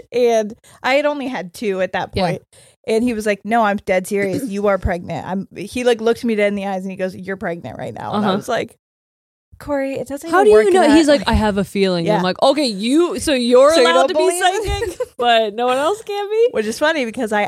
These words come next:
Speaker 1: I talked to a psychic, remember that?
Speaker 2: Yes.
Speaker 1: And she told me when it was gonna happen and that it was gonna happen when I saw this token thing, which I
Speaker 2: Mm-hmm.
Speaker 1: saw it, and then I tested positive that month.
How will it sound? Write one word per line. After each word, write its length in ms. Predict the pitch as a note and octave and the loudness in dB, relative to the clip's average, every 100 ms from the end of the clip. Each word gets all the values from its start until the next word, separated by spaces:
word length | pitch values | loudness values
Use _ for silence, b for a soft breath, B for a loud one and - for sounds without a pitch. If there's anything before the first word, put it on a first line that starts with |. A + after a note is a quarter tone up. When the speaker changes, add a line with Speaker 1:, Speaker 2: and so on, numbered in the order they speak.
| - - | -6 -10
Speaker 1:
I 120 | G3 | -8
talked 320 | G#3+ D4 - | -4 -6 -4
to 100 | G3+ | -4
a 80 | F3 | -4
psychic, 460 | - - - F#3 - | -6 -10 -12 -14 -8
remember 440 | G3+ G3 F#3 G3 | -4 -4 -2 0
that? 100 | F#3+ | 4
Speaker 2:
Yes. 380 | F3+ A#3 D4 - | 4 4 2 0
Speaker 1:
And 140 | A3+ A3 | -4 -6
she 160 | A3+ | -6
told 240 | G3 A3 G#3+ | -2 0 0
me 140 | A3 | 0
when 220 | G#3+ G#3 | 0 0
it 80 | A#3+ | -2
was 100 | B3 | -4
gonna 180 | B3+ C4 | -4 -4
happen 540 | C4+ A#3+ A3+ A#3 A3+ A3 | -4 -4 -2 -2 -2 -2
and 160 | F#3 | -4
that 80 | F#3+ | -2
it 60 | F#3 | -4
was 120 | G3 | -4
gonna 220 | G#3+ G#3 | -4 -4
happen 460 | G#3 F#3+ G3+ F#3+ F#3+ B B | -4 -4 -2 -4 -6 B B
when 160 | G#3 G3+ | -4 -2
I 100 | F#3+ | -2
saw 260 | - F#3 F3+ | -2 -2 0
this 340 | G#3 C4+ - - | 0 -2 -6 -2
token 460 | C#4 B3 C4 A#3+ | 0 2 0 -2
thing, 280 | B3+ B3 B3 | 0 0 0
which 180 | F#3+ G#3+ | -2 -2
I 100 | G3 | -4
Speaker 2:
Mm-hmm. 120 | F3+ | 0
Speaker 1:
saw 220 | A3 A3+ | 0 2
it, 180 | C4 B3+ - | 0 -2 -6
and 120 | G3+ | -6
then 120 | F#3+ | -6
I 140 | F#3 F3+ | -6 -10
tested 340 | - A3+ A3+ G#3+ | -6 -6 -6 -4
positive 400 | A#3 A3 A3+ G#3 | -4 -2 -4 -4
that 220 | G#3 - | -4 -2
month. 320 | A#3 D4 - | -2 -2 -6